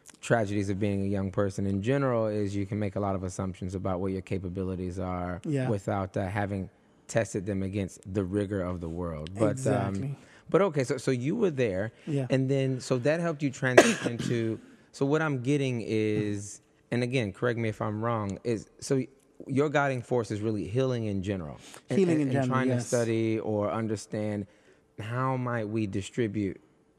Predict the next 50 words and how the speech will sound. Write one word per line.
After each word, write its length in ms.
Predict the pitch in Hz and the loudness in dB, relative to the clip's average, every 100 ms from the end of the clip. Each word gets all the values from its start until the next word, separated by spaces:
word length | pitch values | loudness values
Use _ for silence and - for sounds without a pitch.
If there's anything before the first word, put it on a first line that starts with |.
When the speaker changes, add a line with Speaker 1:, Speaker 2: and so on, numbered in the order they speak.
| _ | _
Speaker 1:
healing. 460 | 104 113 98 76 67 _ _ - - - | 0 2 2 -2 -12 _ _ -20 -16 -2
I'm 120 | 143 | 2
a 20 | |
bit 140 | 139 139 | 4 4
of 80 | 120 | 4
a, 60 | |
well, 140 | 120 117 | 0 2
not 240 | 113 92 | 0 0
a 40 | 92 | 0
bit 160 | 101 | 0
of, 100 | 98 | 2
I'm, 160 | 101 98 - | 0 -2 -6
so 300 | 120 120 117 | 0 0 0
I 80 | 113 | -4
sort 180 | - 127 | 0 0
of, 80 | 110 | 2
my 220 | 123 123 | 2 0
core 360 | - 127 113 98 | 0 2 2 0
is 240 | 92 101 - _ - | -4 -8 -20 _ -6
I'm 160 | - 120 | 0 0
a 160 | 110 - - _ - | 0 -4 -18 _ -4
process 520 | 123 101 - 95 - | 2 2 2 -2 -2
engineer. 520 | 92 87 85 78 67 - | -6 -4 -6 -6 -10 -4
I 80 | 120 | 0
mean, 140 | 120 | 2
Speaker 2:
Right. 160 | 135 117 - | 0 -4 -4
Speaker 1:
and 100 | 147 | 0
I 60 | 143 | 2
was 100 | 120 | 2
an 80 | 117 | -2
economist 540 | 104 123 110 101 95 | 0 0 2 0 -2
later, 340 | 113 113 110 98 | 0 2 2 0
but, 260 | 104 104 98 - - | 2 0 -2 -16 -20
so 140 | - 135 | -2 0
I'm 120 | 135 | 2
always 300 | 135 131 110 | 2 0 0
thinking 280 | 113 107 110 | -2 -2 -2
about 300 | 98 92 - | 0 -2 0
process 480 | 107 98 92 92 95 | 0 0 0 -2 -2
in 100 | 95 | -2
general. 180 | 101 123 | 0 2
I'm 60 | |
always, 260 | 127 120 - - | 2 0 -2 -4
most 340 | 123 139 - | 0 0 0
problems 440 | - 120 113 104 101 | -4 -2 0 0 0
in 100 | 98 | 0
my 180 | 107 | 0
purview 520 | 101 107 98 95 92 87 | 0 0 0 0 0 0
are 140 | 87 | 0
Speaker 2:
Mm-hmm. 200 | - 139 | 0 -2